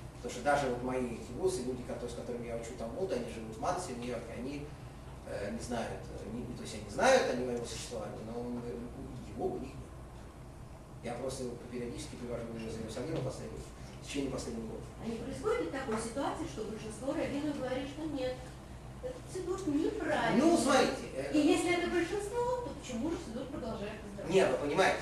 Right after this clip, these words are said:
Speaker 1: тут же как? Тут же есть другая точка зрения.
Speaker 2: Как всегда.
Speaker 1: Ка-, которая говорит, что чем больше молитв, тем лучше. И всё. Чё там, как раньше, какого мне дело, что было пятьсот лет назад? Вот сейчас уже сложилось, эти добавили это, это не добавили это. Давайте читать.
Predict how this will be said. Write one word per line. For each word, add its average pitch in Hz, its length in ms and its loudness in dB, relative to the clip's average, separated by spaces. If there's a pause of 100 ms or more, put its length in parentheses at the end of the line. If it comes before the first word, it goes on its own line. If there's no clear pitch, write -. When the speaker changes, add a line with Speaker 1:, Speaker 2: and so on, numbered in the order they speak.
(120)
Speaker 1:
тут 214 180 0
же 190 160 2
как? - 220 -4 (300)
Тут - 200 0
же 165 80 -2
есть 196 260 2
другая 180 420 8
точка 175 220 0
зрения. 170 320 0 (220)
Speaker 2:
Как 202 160 -2
всегда. - 560 -2 (160)
Speaker 1:
Ка-, 208 260 8
которая 208 320 10
говорит, 196 360 10
что - 140 -4
чем 185 240 4
больше 269 300 10
молитв, 220 340 10
тем 240 280 10
лучше. - 480 4 (280)
И 262 160 6
всё. 185 600 6 (360)
Чё 403 180 10
там, 311 180 10
как 269 240 10
раньше, 226 280 8
какого 240 420 8
мне 196 260 2
дело, - 200 4
что - 140 -2
было 131 160 0
пятьсот - 300 -2
лет - 120 -6
назад? - 180 -10 (520)
Вот 349 200 8
сейчас 311 340 10
уже 320 140 2
сложилось, 196 500 8
эти - 180 2
добавили 165 520 10
это, 185 160 8
это 220 180 6
не - 80 2
добавили 175 420 8
это. 156 140 2
Давайте 285 360 10
читать. 214 520 8